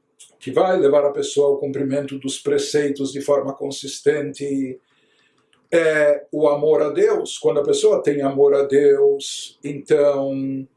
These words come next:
ela quer se ligar a Ele, ela quer se vincular, se aproximar dele. E ao mesmo tempo a pessoa desenvolve a consciência, a pessoa sabe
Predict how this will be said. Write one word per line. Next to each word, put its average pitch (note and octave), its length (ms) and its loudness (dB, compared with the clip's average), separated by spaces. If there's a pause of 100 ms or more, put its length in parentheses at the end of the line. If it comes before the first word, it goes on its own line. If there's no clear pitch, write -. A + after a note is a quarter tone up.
(180)
ela D3 240 0
quer D3 260 0
se - 180 -6
ligar C#3 360 0
a G3 120 0
Ele, C3 240 0
ela A2+ 160 -2
quer D#3+ 220 0
se D#3+ 580 -8 (100)
vincular, D#3 580 -4
se D#3+ 120 -2
aproximar E3 720 -2
dele. - 320 0 (460)
E B2+ 40 -2
ao C3 140 -2
mesmo F#3+ 420 2
tempo G3+ 380 2
a - 80 -2
pessoa F#3+ 680 2
desenvolve F3 580 0
a F3+ 60 2
consciência, E3+ 520 0
a - 40 -10
pessoa F3+ 280 0
sabe D3 720 -2